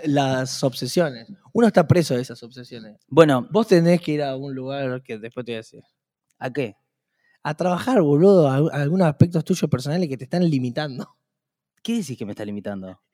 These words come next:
Speaker 2: ¿Lo mental?
Speaker 1: Es que ahora por lo, lo, lo del volumen capaz que, eh, haces un mal contenido y después cuando se escucha va a decir,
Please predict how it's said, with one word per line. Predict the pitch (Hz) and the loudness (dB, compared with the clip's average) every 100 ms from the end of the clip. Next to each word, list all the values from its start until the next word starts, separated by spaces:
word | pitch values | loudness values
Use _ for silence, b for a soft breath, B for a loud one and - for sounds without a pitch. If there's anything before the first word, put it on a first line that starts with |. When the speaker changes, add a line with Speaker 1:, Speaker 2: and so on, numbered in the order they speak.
| B B B B | B B B B
Speaker 2:
¿Lo | 123 117 | -4 -2
mental? | 110 151 247 240 _ | -2 -2 -2 -4 _
Speaker 1:
Es | - 156 | -6 -2
que | 180 | 4
ahora | 226 214 | 4 4
por | 170 160 | 2 0
lo, | 165 156 | 4 4
lo, | 151 151 | 4 2
lo | 147 | 2
del | 156 | 2
volumen | 156 196 214 175 | 4 4 4 2
capaz | 139 139 180 | -2 -2 -2
que, | 180 - | -2 -4
eh, | - 147 | -6 -4
haces | 139 165 175 | -4 -4 -4
un | 160 | 0
mal | 160 170 | 0 -2
contenido | 147 123 117 180 165 151 | -4 -6 -8 -6 -6 -6
y | |
después | 143 180 | -8 -6
cuando | 190 170 | -4 -4
se | 151 | -6
escucha | 151 190 165 156 | -8 -6 -6 -6
va | 160 | -6
a | |
decir, | 165 180 | -6 -12